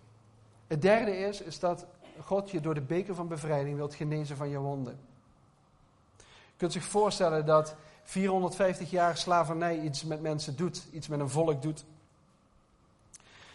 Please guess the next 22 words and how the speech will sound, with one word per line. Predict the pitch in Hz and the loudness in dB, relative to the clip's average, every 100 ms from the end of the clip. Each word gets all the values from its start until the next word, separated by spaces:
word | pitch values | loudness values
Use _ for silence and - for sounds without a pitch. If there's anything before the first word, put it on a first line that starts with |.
| - - - _ _ - _ _ _ | -20 -20 -20 _ _ -20 _ _ _
Wonden | 127 143 233 214 202 | 0 8 10 10 6
in | 196 | 6
ons | 175 | 4
leven | 180 202 170 170 | 4 4 4 2
kunnen | 180 170 160 | 2 4 2
ons | 160 151 - 139 | 2 -4 -6 -6
beschadigen, | 151 - 196 190 175 151 151 | -4 0 4 4 4 0 -2
kunnen | 165 165 | -2 -2
invloed | 190 196 175 185 | -2 -2 0 0
op | 165 | -2
ons | 156 135 | -2 -2
leven | 170 170 156 | 0 0 -2
hebben | 147 175 143 143 | -2 -2 -2 -2
en | 156 156 151 | -2 -2 -4
kunnen | - 175 | -2 -2
nog | 170 147 | -2 -4
steeds | - 175 - | -4 -4 -4
impact | - 190 185 165 160 | -6 -6 0 -2 -2
en | 147 | -6
gevolgen | 151 147 190 180 151 | -4 -2 0 0 0
hebben | 160 151 151 | 0 -2 -4
in | 151 139 | -4 -6